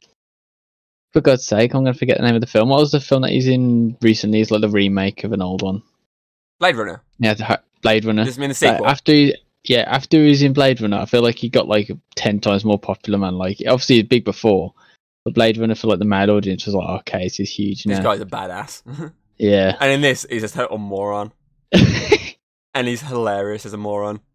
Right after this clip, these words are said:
Speaker 2: Like, he's just like, it's like, he's, it's like he, it's like his brain's just shut down, and he's just like, "Yeah, yeah, yeah, yeah." But, like, it, <laughs> it's done really well. I mean,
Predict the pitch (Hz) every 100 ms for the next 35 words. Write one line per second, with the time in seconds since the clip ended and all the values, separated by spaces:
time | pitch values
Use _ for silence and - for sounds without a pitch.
0 | _ _ _ - 113 139 135 151 156 147
1 | _ _ _ 170 165 175 165 156 170 160
2 | 180 160 165 - - 151 160 151 139 135
3 | 127 143 151 - - 104 107 113 123 120
4 | 120 120 - 123 104 - _ _ _ 95
5 | - 117 - _ 127 127 120 127 - -
6 | - - 156 143 180 180 147 147 151 123
7 | 127 143 151